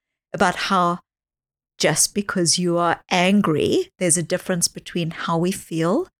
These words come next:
and how we act. Just because you are angry doesn't mean you get to yell at your school teacher. You know, I can show up to my son's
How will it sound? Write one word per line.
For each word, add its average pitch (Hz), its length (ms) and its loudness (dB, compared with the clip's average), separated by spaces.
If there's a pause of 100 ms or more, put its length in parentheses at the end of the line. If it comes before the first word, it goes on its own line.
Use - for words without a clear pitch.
(360)
and 151 140 -4
how 160 260 -2
we 165 240 0
act. - 520 -6 (480)
Just 170 180 -2
because 196 340 0
you 196 100 2
are 226 120 0
angry 214 580 2 (400)
doesn't 180 340 2
mean 190 180 2
you 202 100 4
get 262 220 2
to 294 100 4
yell 220 300 6
at - 140 2
your 605 140 4
school 392 300 4
teacher. 240 580 2 (560)
You 277 100 2
know, 220 200 2 (280)
I 214 300 4
can 208 220 -2
show 185 520 4
up - 200 -4
to - 140 -4
my 170 140 0
son's 170 640 2